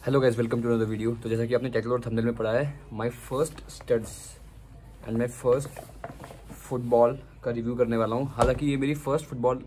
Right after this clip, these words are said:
और फर्स्ट studs नहीं है, but The Football Classroom पे जब से मैंने channel शुरू किया तब से ये मेरे first stud और ये मेरी first football है। और मैं आपको बता दूंगा, इस, इन studs को तो almost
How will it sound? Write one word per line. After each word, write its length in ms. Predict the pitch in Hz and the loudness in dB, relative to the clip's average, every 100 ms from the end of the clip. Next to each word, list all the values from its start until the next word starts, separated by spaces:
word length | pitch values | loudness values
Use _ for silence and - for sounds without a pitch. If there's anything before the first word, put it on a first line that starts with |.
| - | -6
और 100 | 120 | -6
फर्स्ट 300 | - 127 - | -4 -6 -6
studs 260 | 127 123 | -8 -4
नहीं 200 | 120 127 | -2 -2
है, 80 | 131 | -2
but 180 | 120 143 | 0 -2
The 300 | - 127 143 | -2 -2 -2
Football 300 | 143 127 139 | 0 2 2
Classroom 420 | 135 127 139 127 | 2 0 0 -2
पे 220 | 135 147 - - - - - | 0 -2 -4 -18 -20 -16 -8
जब 80 | 117 | -4
से 120 | 143 | -2
मैंने 160 | 131 127 | -2 0
channel 200 | 127 135 | 0 0
शुरू 200 | 147 131 | -4 0
किया 180 | 131 | 2
तब 200 | 127 127 | 2 0
से 160 | 117 151 | 0 0
ये 60 | 143 | 2
मेरे 220 | 131 139 | 2 0
first 280 | 139 120 - | 0 0 0
stud 280 | - 120 - - - - - | 0 0 0 -14 -8 -6 0
और 160 | 113 117 | 2 2
ये 120 | 123 | 0
मेरी 200 | 127 127 | 0 -2
first 320 | - 123 123 | 2 2 2
football 340 | 120 107 107 | -4 -2 -2
है। 200 | 104 101 | 0 -4
और 240 | - 104 113 | -4 -4 -2
मैं 140 | 127 | 0
आपको 180 | 123 - | -2 2
बता 140 | 123 | 2
दूंगा, 200 | 120 120 | 2 4
इस, 160 | 123 - - | 4 2 -6
इन 60 | 143 | -4
studs 300 | 143 131 - | 0 -2 -2
को 120 | 139 | 0
तो 160 | 147 - | 2 4
almost 420 | 120 120 139 143 | 4 4 -2 -4